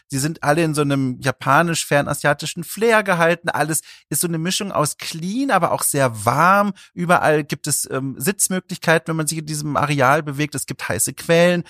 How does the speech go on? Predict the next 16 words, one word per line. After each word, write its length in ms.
es 160
gibt 220
einen 160
großen 380
Innenhof 500
und 140
so 120
weiter. 260
Es 120
gibt 120
natürlich 360
ein, 80
ein 40
Restaurant 720
und 100
so. 140